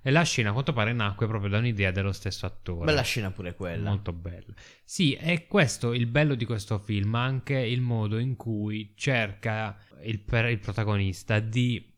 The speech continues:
Speaker 1: dare la libertà ai suoi amici.
Speaker 2: Con dei piccoli gesti.
Speaker 1: Esatto,
Speaker 2: Con
Speaker 1: come
Speaker 2: dei piccoli gesti quotidiani. Siccome stiamo sforando con il tempo con questo film, ci saranno un sacco di tagli da fare.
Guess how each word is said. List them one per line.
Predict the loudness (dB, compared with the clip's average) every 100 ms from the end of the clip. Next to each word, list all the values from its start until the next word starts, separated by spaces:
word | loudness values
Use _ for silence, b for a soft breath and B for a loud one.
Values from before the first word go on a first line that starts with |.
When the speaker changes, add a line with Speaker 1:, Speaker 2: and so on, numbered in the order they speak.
| _ _ _ _ _ _ _
Speaker 1:
dare | -12 -4 4 6 6 2 2 0 -2 -4
la | 0 2
libertà | 2 2 0 0 0 2 2 0
ai | 0 -2
suoi | -2 0 2
amici. | 2 0 -2 -2 -2 -4 -8 -16
Speaker 2:
Con | -4 -2
dei | -2
piccoli | -4 -4 -2 -2
gesti. | -2 -2 -2
Speaker 1:
Esatto, | -2 -2 -4 -6 -10 -12 -12 -8
Speaker 2:
Con | -2 -2
Speaker 1:
come | -2 -4 -6
Speaker 2:
dei | -6
piccoli | -6 -6 -4
gesti | -4 -6
quotidiani. | -8 -6 -4 -4 -4 -8 -12 -16 _ _ _ _ _ -10
Siccome | -6 4 6 6
stiamo | 6 4 4
sforando | 2 6 8 10 8 6 2 2
con | 4 6
il | 6
tempo | 6 6
con | 4
questo | 4 2 2
film, | 2 2
ci | 2
saranno | 4 4 4 0 -2
un | -4
sacco | -4 -4 -4
di | -6
tagli | -4 -4
da | -2
fare. | -2 -2 -2 -4 -6 -10